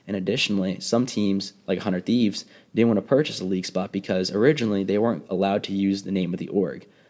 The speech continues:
as the team name. Um, so you have teams like Seattle Surge, which is owned by Cloud Nine, but they weren't allowed to use the name.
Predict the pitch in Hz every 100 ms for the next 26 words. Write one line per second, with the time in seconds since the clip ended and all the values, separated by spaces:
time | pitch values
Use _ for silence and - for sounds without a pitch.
0 | _ _ 92 92 - 95 - 90 92 107
1 | 69 58 - _ _ _ 98 87 85 -
2 | 98 98 98 101 101 107 98 95 - 104
3 | 98 92 - 143 113 - 92 92 - 95
4 | - - - 98 87 87 - 98 98 120
5 | 123 95 92 98 98 90 78 - 92 95
6 | 60